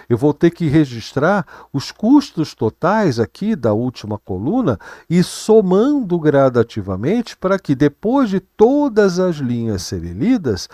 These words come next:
eu poder imprimir um valor total. Então,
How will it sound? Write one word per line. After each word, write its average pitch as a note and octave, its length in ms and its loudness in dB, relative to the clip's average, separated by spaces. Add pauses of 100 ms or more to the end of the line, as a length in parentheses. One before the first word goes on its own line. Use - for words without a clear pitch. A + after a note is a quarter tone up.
(200)
eu F3 120 -4
poder F#3 460 0
imprimir G3+ 640 -2
um G#3+ 120 -4
valor F#3+ 400 -2
total. F3 760 -2 (580)
Então, D3+ 460 2